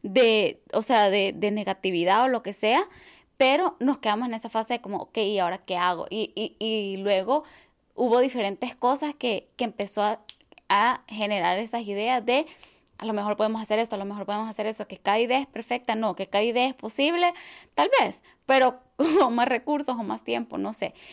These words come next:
El caso con lo que quiero decir es que uno tiene que estar como un poco abierto a las ideas también, a buscarlas, a encontrarlas, y regresando un poco al punto de la cotidianidad, también a no menospreciar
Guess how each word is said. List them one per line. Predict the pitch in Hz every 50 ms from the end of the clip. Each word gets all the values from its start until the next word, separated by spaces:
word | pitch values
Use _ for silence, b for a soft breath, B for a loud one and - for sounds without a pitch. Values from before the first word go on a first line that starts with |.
| B B B
El | - 269 269 -
caso | 254 254 302 320 - 349 -
con | 277 247
lo | 233 226
que | 208
quiero | - - 185 196 214 240
decir | 226 247 247 - 240 262 269 -
es | - 226 -
que | - 240 226
uno | 214 220 214
tiene | - 202 196 190 196
que | - 202
estar | - - 202 190 -
como | 220 226 226 202 -
un | - 208 208
poco | - - - 208 214 - - 233 - -
abierto | - 185 180 180 190 196 196 196 214 _ - 254 254 254 B B B B B B B B B -
a | 196
las | 214 220 233
ideas | 220 190 175 175 196 214 240 247 247
también, | - 208 208 208 202 220 220 226 240 247 - -
a | - 240
buscarlas, | 214 208 - - - 226 240 247 254 254 262 262 -
a | 220 226
encontrarlas, | 220 208 - 208 208 - - 214 233 247 269 277 277 302 320 311 B B B B B B B B -
y | - 269
regresando | 254 269 254 240 233 233 233 233 247 269
un | 302 294
poco | 302 269 254 262 254
al | 233 226
punto | - 214 233 247 247 262
de | 262
la | 240 226
cotidianidad, | - - 202 - - 196 185 180 190 175 165 196 202 226 240 -
también | 226 226 220 180 202 214 220 254 269 -
a | 226 240
no | 226 208 214
menospreciar | 214 233 247 254 269 262 - - 208 202 - - 220 214 220 247 330